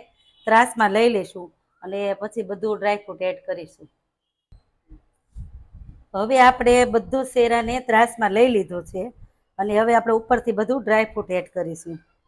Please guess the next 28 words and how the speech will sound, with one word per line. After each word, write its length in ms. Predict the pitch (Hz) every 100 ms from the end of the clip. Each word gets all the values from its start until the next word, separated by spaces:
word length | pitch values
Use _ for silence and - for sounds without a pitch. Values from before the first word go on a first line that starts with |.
| _ _ _ _ _ -
હવે 220 | 202 226 214
આપણે 260 | 208 202 202 196 - - - - _ _ _
જે 80 | 180 -
કાજુ 320 | 202 208 202
લીધા 280 | 214 214 196
છે 140 | 196 175
ઉપરથી 360 | 190 160 175 170
એડ 80 | -
કરી 160 | 175 165
દઈશું 300 | 160 - 165
થોડા 240 | 180 165 165
થોડા, 240 | 170 196 _ _ _ _ _ _ _ _ _ 170
આ 140 | 170
રીતે. 300 | 156 160 170 - _ _ _ _ _ _ _ _ 1077 1077 1077 605 _ _ _ _ - 1017 1047 1017 1047 1077 _ _ _ _ _ 960 988 1077 1077 _ _ _ _ _ _ _ _ 196
હવે 180 | 202 220
આપણે 240 | 214 214
આ 80 | 202
બદામ 300 | 220 233 220 202
લીધી 300 | 196 190 185
છે 120 | 185 190 185 _ -
એ 40 |
પણ 200 | 185 180
થોડી 200 | 165 190 -
થોડી 180 | 180 175
ઉપરથી 360 | 185 156 165
એડ 80 | 165 -
કરી 160 | 165 160
દઈશું. 320 | 156 -